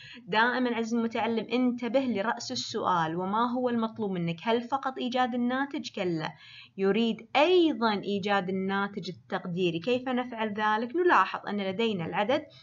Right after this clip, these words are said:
خمسة وأربعون، الخمسة وأربعون أقرب إلى ماذا؟ أقرب إلى الخمسون، والتسعة وثلاثون أقرب إلى ماذا؟ أقرب إلى الأربعون. إذن خمسون ضرب أربعون يساوي ألفان.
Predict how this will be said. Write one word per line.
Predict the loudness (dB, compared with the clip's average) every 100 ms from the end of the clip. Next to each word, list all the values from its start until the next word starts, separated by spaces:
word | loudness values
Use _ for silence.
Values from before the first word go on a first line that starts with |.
| _ -4
خمسة | -2 -2 -2 2
وأربعون، | 4 4 2 0 0 0 -2
الخمسة | -4 -4 -2
وأربعون | -2 0 0 0 0 2
أقرب | 0 0 -4 -2
إلى | 0 2
ماذا؟ | 2 0 0 -2 -4 -10 -2
أقرب | -2 0 -4 -2
إلى | -4
الخمسون، | -4 -4 -6 -4 0 0 0 -8 -18 -2
والتسعة | -2 0 0 0 0 0 0
وثلاثون | 0 0 2 2 0 -2 -2 0
أقرب | -2 0 0 2
إلى | 0 0 0
ماذا؟ | 2 0 0 -2 -2 -6 0
أقرب | 0 2 -2 -2
إلى | -4 -6
الأربعون. | 0 0 2 2 2 2 0
إذن | -6 -6 -8
خمسون | -2 0 0 -2 -2 2 4 2 0 -10 -18 -6
ضرب | 4 4 4 0 -4 -12 _ 2
أربعون | 4 4 2 2 2 0 0 0 0 -4 -10
يساوي | -6 -6 -2 4 6 6 2 0 0 -4 _ _ 2
ألفان. | 2 2 2 2 2